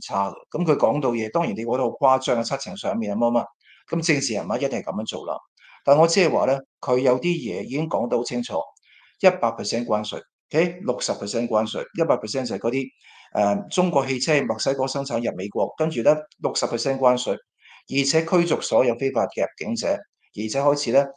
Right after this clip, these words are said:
close the border except for legally admitted 嘅人，即係你，譬如我哋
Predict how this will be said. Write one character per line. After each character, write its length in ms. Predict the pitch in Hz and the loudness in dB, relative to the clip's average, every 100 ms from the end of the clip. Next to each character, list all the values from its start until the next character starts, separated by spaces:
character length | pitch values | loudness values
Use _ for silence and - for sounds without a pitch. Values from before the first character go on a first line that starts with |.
| _ _ _ - | _ _ _ 2
close 300 | 175 170 165 | 4 6 4
the 80 | 127 | 0
border 460 | 123 123 123 65 - _ _ _ _ _ - | 4 4 2 -4 -8 _ _ _ _ _ -8
except 480 | 147 - 156 151 - | -4 4 6 6 2
for 160 | 104 113 | -2 -2
legally 760 | 143 180 202 202 180 170 175 - | 0 4 4 6 4 2 0 -2
admitted 520 | 113 - 147 151 - - | -4 -6 -8 -8 -10 -8
嘅 100 | 104 | -8
人， 120 | 78 - - | -8 -12 -2
即 100 | 180 | 0
係 40 | |
你， 60 | 123 123 | 0 0
譬 160 | 127 107 | -4 -4
如 100 | 104 | -2
我 80 | |
哋 220 | 135 113 | 2 0